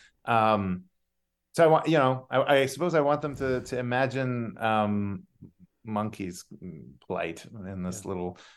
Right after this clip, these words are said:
Speaker 1: you know, orphans in the eleventh century don't get a lot of screen time. <laughs>
Speaker 2: That is a good point. Well, let me, let me, uh, end that there, and I, I will ask you, well, I'll s-, I was gonna ask you,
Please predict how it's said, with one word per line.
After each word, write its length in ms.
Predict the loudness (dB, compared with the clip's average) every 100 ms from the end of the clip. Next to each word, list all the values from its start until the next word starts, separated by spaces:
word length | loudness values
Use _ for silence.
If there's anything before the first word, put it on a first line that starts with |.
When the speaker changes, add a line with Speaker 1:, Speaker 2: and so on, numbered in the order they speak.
| -6
Speaker 1:
you 60 | -4
know, 80 | 4
orphans 640 | 4 6 4 2 0 -2
in 180 | -4 -2
the 80 |
eleventh 340 | 0 0 0 0
century 380 | -2 -2 -2 -2
don't 180 | -2
get 140 | -2 0
a 40 |
lot 140 | 2 0
of 80 |
screen 300 | -2 -6 -4
time. 320 | -2 -4 -4 -10 _ -8
<laughs> 120 | -2 0 2 0 -2 -16 -8 -8 -8 -8
Speaker 2:
That 280 | 0 2 2 -2
is 420 | -2 0 -2 -8 -10
a 100 | -6
good 320 | -4 -2 -2 -2
point. 260 | -2 0
Well, 220 | 4 2 2 -16 _
let 180 | -2 -2
me, 260 | 0 -4 -6 _ _ -18
let 440 | -8 -2 -2 -2
me, 480 | -4 -2 -2 -2 -2
uh, 420 | 2 4 4 2 -2
end 260 | -6 -4 -2
that 340 | -2 -2 -6
there, 400 | -2 0 0 -2 -4
and 100 | -4
I, 80 | -4
I 360 | -4 -6 -6
will 340 | -6 -4 -4 -2
ask 440 | 0 0 -2 -10
you, 140 | -10 0
well, 180 | 2 4
I'll 180 | 2
s-, 140 | 0 -2
I 120 | -4
was 120 | -4
gonna 140 | -4 0
ask 340 | 2 2 -2
you, 120 | -8